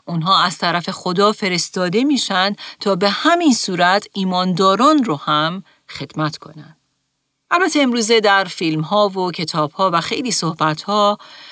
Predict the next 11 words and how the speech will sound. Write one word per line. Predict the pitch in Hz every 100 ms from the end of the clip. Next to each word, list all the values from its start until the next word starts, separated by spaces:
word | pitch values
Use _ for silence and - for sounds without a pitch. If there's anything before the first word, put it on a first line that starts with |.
| - 220
جلوه‌های | 285 277 269 339 349
مختلفی | 285 208 - 190 220 254 196
درباره | 175 160 165 165 170
فرشتگان | 160 156 - 156 180 180
ارائه | 156 156 160
داده | 190 175 165
می‌شه | 165 - 170
که | 196
خیلی | - 311 370 294
از | 190 165
اونها | 165 160 202 208 208